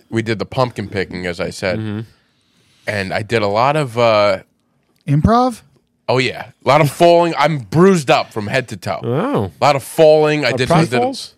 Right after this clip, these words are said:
Speaker 3: He picked,
Speaker 1: Yeah.
Speaker 3: he picked the most fragile guy.
Speaker 1: I know.
Speaker 2: Yeah.
Speaker 1: That's who I am. Um, but, uh,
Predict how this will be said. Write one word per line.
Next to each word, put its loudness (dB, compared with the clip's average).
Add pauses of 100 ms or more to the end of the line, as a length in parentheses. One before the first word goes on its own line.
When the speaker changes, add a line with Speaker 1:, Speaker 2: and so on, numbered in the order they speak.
Speaker 3:
He -2
picked, 2
Speaker 1:
Yeah. 0 (240)
Speaker 3:
he 2
picked 2
the 4
most 4
fragile 0
guy. 4
Speaker 1:
I 0
know. -2 (400)
Speaker 2:
Yeah. -2
Speaker 1:
That's 0
who 2
I 4
am. -2 (420)
Um, 0 (260)
but, 2 (280)
uh, 2